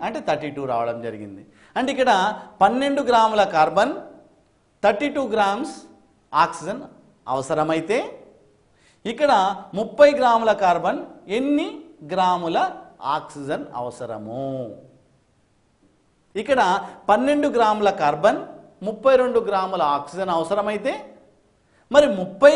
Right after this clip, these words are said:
గ్రాముల కార్బన్ ఎన్ని గ్రాముల ఆక్సిజన్ అవసరము? చాలా జాగ్రత్తగా మీరు ఈ క్యాలిక్యులేషన్ చేయాలి. అంటే ఇక్కడ వరకు కెమిస్ట్రీయే, దాని తర్వాత కాస్త కొంచెం క్యాలిక్యులేషన్, చిన్న చిన్న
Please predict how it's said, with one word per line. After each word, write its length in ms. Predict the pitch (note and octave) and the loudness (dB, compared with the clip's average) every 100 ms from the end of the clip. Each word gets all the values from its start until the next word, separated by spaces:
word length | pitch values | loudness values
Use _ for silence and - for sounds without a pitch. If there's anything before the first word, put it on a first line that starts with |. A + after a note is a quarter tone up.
| D4 | 6
గ్రాముల 320 | C#4+ C4 B3+ B3 | 6 6 4 4
కార్బన్ 360 | G#3 G3 G3 G3 G3+ - - D3+ | 4 4 4 0 -4 -14 -4 -2
ఎన్ని 240 | A#3 D4+ D#4+ C#4 | 0 0 0 2
గ్రాముల 460 | A#3+ G#3+ G3 F3 A3 - - D#3+ | 4 2 0 -2 -2 -4 -4 -2
ఆక్సిజన్ 440 | E3 - D#3+ F#3+ A#3 | -2 -6 -8 -8 -4
అవసరము? 560 | C#3 B2+ C3 A#2 A#2+ D3+ E3 D#3 A#2+ - - - _ _ _ _ _ _ _ _ _ _ _ _ _ _ _ _ - | -6 -6 -8 -8 -6 -4 -2 -4 -6 -12 -20 -20 _ _ _ _ _ _ _ _ _ _ _ _ _ _ _ _ -14
చాలా 280 | C3+ F3+ A#3 F#3+ | -6 0 2 2
జాగ్రత్తగా 500 | F#3+ F3+ F#3 F#3 F#3 E3+ | 0 0 -2 -4 -4 -4
మీరు 160 | E3 D#3+ D#3 - - | -4 -4 -6 -10 -8
ఈ 40 | D#3 D3+ | -6 -2
క్యాలిక్యులేషన్ 680 | C#3 D#3 D#3 D3+ C#3+ D3 C3+ | -2 -2 -2 -4 -4 -8 -8
చేయాలి. 280 | C3+ C3 B2+ | -4 -2 -4
అంటే 160 | G3 C4+ C4+ - G3 | -4 -4 -6 -8 -8
ఇక్కడ 160 | G3+ B3 B3 | 2 4 4
వరకు 180 | B3+ B3+ | 2 0
కెమిస్ట్రీయే, 560 | A#3 A#3 A#3+ A#3+ A3 E3 - - | -2 -2 -6 -6 -4 -4 -6 -2
దాని 200 | F3+ F3+ | -2 0
తర్వాత 280 | B3+ B3+ B3+ D4+ B3 | 4 4 4 0 2
కాస్త 400 | A3 B3 C4+ C4+ A#3 A3 - - | 2 2 0 2 2 2 -6 -10
కొంచెం 340 | A#3+ C#4 C#4+ D4+ D4 | -6 -6 -6 -8 -2
క్యాలిక్యులేషన్, 560 | A3+ F#3+ F#3+ F#3+ D#3+ E3+ D#3+ | 2 2 2 -4 -6 -10 -10
చిన్న 120 | B3+ C#4+ | -8 -8
చిన్న 120 | D4+ | -6